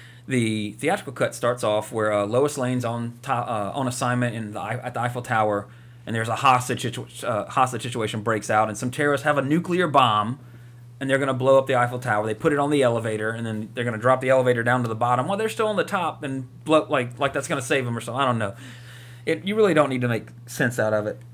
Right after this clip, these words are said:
But anyway, Superman hears that on the news, then flies over to France from Metropolis, which is basically New York, so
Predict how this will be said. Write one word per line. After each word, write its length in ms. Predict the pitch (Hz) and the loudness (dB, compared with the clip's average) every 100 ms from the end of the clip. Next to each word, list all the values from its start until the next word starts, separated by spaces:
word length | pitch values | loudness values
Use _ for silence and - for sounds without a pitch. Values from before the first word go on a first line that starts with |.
| - - | -20 -8
But 120 | 151 185 | -2 0
anyway, 240 | 160 127 | 2 2
Superman 320 | 127 214 202 | 0 -2 -2
hears 200 | 147 190 | 0 2
that 120 | 180 | 2
on 120 | 170 147 | 2 0
the 60 | |
news, 400 | 131 147 120 113 | 2 2 2 -2
then 140 | 127 120 | -4 -6
flies 500 | 117 127 160 170 165 | 0 4 4 4 2
over 140 | 165 | 2
to 80 | 160 | 0
France 320 | 156 139 135 | 0 -4 -4
from 140 | 143 | -8
Metropolis, 560 | 135 127 104 101 101 - | -6 -2 -2 -4 -8 -10
which 140 | 139 | -10
is 80 | 139 | -6
basically 360 | 131 123 123 120 | -4 -4 -4 -4
New 80 | 120 | -4
York, 300 | 101 98 - | -4 -6 -8
so 320 | - 104 104 | -6 -6 -6